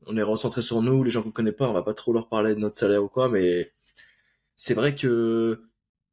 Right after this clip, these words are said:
il y a des sujets tabous comme ça chez nous et qui le sont pas ici. Après, ça peut libérer, hein. Franchement, moi, je trouve que ça libère parce que du coup, euh, après, tu deviens un peu comme ça et t'as aucun sa-, sujet qui peut te, te bloquer ou, ou quoi que ce soit. Du coup, on va dire, c'est même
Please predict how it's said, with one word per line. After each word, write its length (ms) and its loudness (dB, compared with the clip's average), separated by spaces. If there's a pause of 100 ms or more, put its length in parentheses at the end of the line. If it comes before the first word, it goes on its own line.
(340)
il 60 2
y 20 2
a 20 0
des 80 -2
sujets 260 0
tabous 300 2
comme 160 0
ça 200 -4
chez 140 -6
nous 160 -8 (260)
et 120 0
qui 120 -12
le 40 -4
sont 160 -2
pas 140 2
ici. 340 -4 (500)
Après, 200 -6
ça 140 0
peut 100 -6
libérer, 340 -2
hein. 200 -8 (100)
Franchement, 260 -6
moi, 100 -2
je 60 -6
trouve 120 -4
que 40 -4
ça 80 0
libère 300 -2
parce 120 -10
que 80 -12
du 140 -16
coup, 220 2
euh, 300 2
après, 220 -4
tu 140 -12
deviens 240 0
un 60 -2
peu 100 -8
comme 160 -4
ça 260 -4 (280)
et 220 2
t'as 100 -4
aucun 180 -6
sa-, 180 -2 (300)
sujet 440 -2
qui 120 -16
peut 160 -4
te, 360 -2 (560)
te 80 -6
bloquer 880 2
ou, 400 2
ou 80 -4
quoi 180 -2
que 60 -6
ce 100 -6
soit. 180 -2
Du 120 -6
coup, 240 -2
on 60 2
va 100 -2
dire, 200 -4
c'est 200 -2
même 240 -2